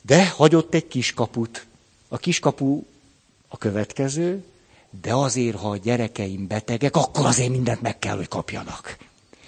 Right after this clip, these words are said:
Mi lett a következménye a családban? Az összes gyerek két hónap alatt rájött, hogy betegnek kell lenni. És akkor visszakapják a régi anyut.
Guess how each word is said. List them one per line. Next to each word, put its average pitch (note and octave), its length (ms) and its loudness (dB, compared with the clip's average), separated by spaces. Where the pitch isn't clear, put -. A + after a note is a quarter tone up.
Mi D#3 120 6
lett G3 220 6
a - 40 6
következménye D3+ 680 2
a C3 40 2
családban? G#2+ 720 0
Az E3+ 220 8
összes G#3 640 8
gyerek E3+ 480 4
két G#3+ 380 6
hónap A#3+ 480 8
alatt C#3+ 240 6
rájött, C3 720 2
hogy B2 120 4
betegnek C#3 540 4
kell E3+ 200 2
lenni. G#2+ 420 0
És - 100 0
akkor C#3+ 200 2
visszakapják E3 760 2
a G#2+ 60 -2
régi B2+ 420 2
anyut. A2 540 -4